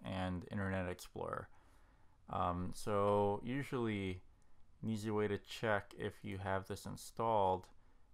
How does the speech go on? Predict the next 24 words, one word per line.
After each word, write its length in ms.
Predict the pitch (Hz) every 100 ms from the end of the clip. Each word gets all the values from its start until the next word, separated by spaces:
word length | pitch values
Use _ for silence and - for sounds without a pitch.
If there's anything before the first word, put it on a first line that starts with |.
| -
is 380 | - 104 92 - -
to 80 | 101
go 300 | 95 95 95 - -
to, 340 | - 95 92 -
uh, 40 | - - - - -
to 40 |
launch 300 | 101 101 -
Chrome. 440 | - 101 92 101 104 - - - - - - - - - - -
You'll 120 | -
see 160 | 113
that 380 | 104 101 98 - - - - -
launch 320 | 104 101 -
page 400 | - 107 98 -
dot 180 | 107 -
org 380 | - 107 117 131 - - - - - - - - - _ - - -
is, 460 | 104 98 95 - -
uh, 340 | 120 98 107 - -
the 80 |
page 560 | - 107 101 104 - - - - - - - - - - - -
that 160 | 107
it's 160 | - -
loaded 420 | 101 98 104 101
by 140 | 98
default. 500 | 92 - - 101 117